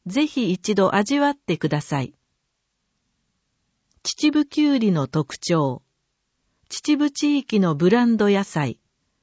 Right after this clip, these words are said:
土壌に根をしっかり張らせて、水の吸い上げを良くさせるほか、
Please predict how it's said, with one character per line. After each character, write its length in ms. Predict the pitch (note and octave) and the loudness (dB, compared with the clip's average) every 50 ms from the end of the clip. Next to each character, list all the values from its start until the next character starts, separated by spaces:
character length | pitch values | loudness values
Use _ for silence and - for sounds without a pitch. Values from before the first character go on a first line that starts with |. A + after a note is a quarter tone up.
| _ _ - | _ _ -8
土 160 | E3+ D#3+ G3 | 0 2 2
壌 340 | G#3+ G#3+ C4 C#4 C4+ C4 B3+ | 2 4 4 4 4 4 4
に 200 | B3 A#3+ A#3 A3+ | 4 4 4 4
根 160 | A#3+ C4+ C4 | 2 2 2
を 100 | A#3 G#3+ | 2 0
し 180 | G#3 - - - | 0 -2 -8 -14
っ 80 | _ _ | _ _
か 140 | - D#4 D4 | -4 -2 0
り 120 | C4+ A3+ | 0 -2
張 140 | G#3+ - F#3+ | -2 -2 -2
ら 120 | G3 G3 | -2 -2
せ 180 | - - F#3 F3 | -2 -4 -4 -4
て、 240 | - F3 E3+ D#3+ - _ _ _ _ - | -2 -2 -2 -2 -4 _ _ _ _ 0
水 300 | F#3 G#3 G#3+ - D4 D4 | 0 0 2 0 -2 -2
の 100 | C#4+ C#4+ | -2 -4
吸 340 | C#4 - - C4+ C4+ C4+ | -4 -2 -2 0 0 0
い 60 | C4+ C4 | 0 0
上 80 | B3+ B3 | 0 0
げ 180 | B3 B3 B3 | 0 2 2
を 80 | A#3+ A#3+ | 2 2
良 160 | B3+ C#4+ C#4+ | 2 0 -2
く 80 | - - | -4 -6
さ 180 | - G3+ F#3+ | -6 -6 -4
せ 160 | - - F#3+ | -2 -2 -2
る 120 | F3+ F3 F3 | -2 -2 -2
ほ 160 | - F3+ E3 | -2 -4 -4
か、 240 | - D#3+ D3 D3 | -2 -4 -4 -4